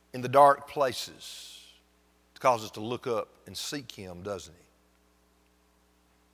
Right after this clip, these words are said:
Well, remember what we saw last week, why God does everything He does? For His name's sake, and what that means. God always works for His glory and our good, both.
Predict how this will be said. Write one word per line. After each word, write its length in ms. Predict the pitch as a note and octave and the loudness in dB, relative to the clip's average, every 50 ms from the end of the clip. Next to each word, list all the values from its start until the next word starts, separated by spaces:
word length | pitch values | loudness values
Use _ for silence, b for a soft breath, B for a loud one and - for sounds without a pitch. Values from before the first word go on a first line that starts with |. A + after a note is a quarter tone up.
| - b b b b b | -20 b b b b b
Well, 120 | G2+ G#2 | -8 -4
remember 220 | A#2 D#3 F#3+ F3+ F#3+ | 0 0 4 6 6
what 120 | F3+ D#3+ | 4 4
we 80 | D#3 C3 | 2 0
saw 240 | - E3+ D#3 D3 | 4 6 6 8
last 320 | C#3 C#3+ D3 D3+ C#3+ B2 - | 8 8 8 8 6 4 0
week, 220 | C#3 C#3+ C3 B2+ - - - - - _ _ _ _ _ _ _ _ _ _ _ - - - - | -4 -4 -4 -6 -10 -18 -20 -20 -20 _ _ _ _ _ _ _ _ _ _ _ -20 -20 -18 -10
why 300 | A#2 B2 C3 C3+ C3+ B2+ | -4 0 0 2 2 0
God 360 | A#2 A#2 B2+ B2+ B2+ B2 A#2 | 0 2 2 4 4 2 0
does 220 | A#2+ B2 G#2+ G2+ | -2 -4 -4 -4
everything 320 | C3 A#2+ A2 G#2+ A#2+ A#2+ A2 | -6 -10 -10 -10 -12 -12 -10
He 60 | A2 | -10
does? 500 | G#2+ A2+ A#2 A2+ A2 G#2+ - - - - _ _ _ _ _ _ _ _ _ _ _ _ _ _ _ _ _ _ _ _ _ _ _ _ _ _ _ _ _ _ _ _ _ _ _ _ | -10 -10 -10 -10 -12 -14 -18 -20 -20 -20 _ _ _ _ _ _ _ _ _ _ _ _ _ _ _ _ _ _ _ _ _ _ _ _ _ _ _ _ _ _ _ _ _ _ _ _
For 140 | - A2+ G#2+ | -10 -10 -8
His 260 | F#2 A#2+ C#3 C3 G#2+ | -4 -2 -4 -4 -4
name's 380 | A#2 B2 B2 B2 B2 B2 A2+ - | -4 -6 -6 -6 -6 -10 -14 -12
sake, 400 | - C3 B2+ A#2+ A#2 - - - _ | -10 -8 -8 -8 -10 -14 -20 -20 _
and 100 | - G2 | -14 -10
what 120 | A2+ A#2 - | -10 -8 -6
that 160 | A#2 A2 - | -6 -6 -6
means. 560 | B2 B2 B2 A#2+ A2 A2 G#2+ - - - - - _ _ _ _ _ _ _ _ _ _ _ _ _ _ _ _ - | -8 -12 -12 -12 -16 -16 -18 -18 -18 -18 -20 -20 _ _ _ _ _ _ _ _ _ _ _ _ _ _ _ _ 4
God 220 | A#2 C#3+ D#3+ F#3 | 6 8 8 10
always 340 | F#3 F#3 F3 F3 F3+ E3 C3 | 10 8 8 6 4 2 0
works 300 | C#3 D3 D3 C3 - - | 0 0 0 -2 -4 -8
for 120 | - A2 | -12 -10
His 280 | G2 C3 C#3+ D3 C3+ A#2 | -8 -6 -6 -6 -6 -8
glory 480 | A2+ C3+ C3 B2+ A#2 A2 G#2 G2+ G#2 - | -6 -4 -4 -2 -2 -4 -4 -6 -8 -10
and 160 | - G#2 G2+ - - | -14 -16 -12 -4 0
our 420 | A2+ A#2 A#2 A2+ G#2+ G#2+ A2 A2 | 2 4 4 4 2 -2 -4 -6
good, 460 | A2+ A2 G2+ A2 A2 G2 F2 E2 - - | -8 -10 -10 -8 -8 -8 -8 -10 -14 -12
both. 600 | A#2 A2 C#3 D3 B2+ G2 E2+ - - - - - | -2 2 2 4 4 2 -2 -10 -18 -20 -20 -20